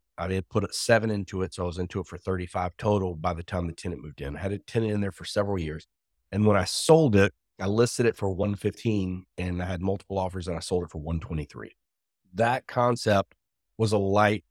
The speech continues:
bulb moment for me. Even when the first time I looked to see what it was worth,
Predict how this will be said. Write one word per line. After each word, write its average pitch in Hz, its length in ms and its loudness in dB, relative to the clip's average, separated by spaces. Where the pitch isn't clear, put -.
bulb 87 300 -2
moment 104 380 8
for 85 120 -12
me. 135 260 -12
Even 139 220 10
when 117 100 8
the 101 140 2
first 120 300 4
time 101 180 0
I 87 80 -4
looked 98 260 0
to 92 60 -10
see - 240 -4
what 92 220 -4
it 147 100 -8
was 147 240 -12
worth, 123 460 -4